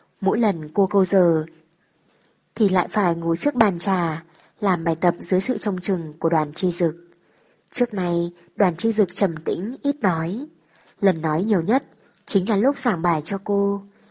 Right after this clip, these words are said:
tiện thể mắng cô một câu, "Đồ ngu."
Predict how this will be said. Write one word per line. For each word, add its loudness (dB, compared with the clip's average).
tiện 4
thể 0
mắng -6
cô 2
một -6
câu, 2
"Đồ -4
ngu." 0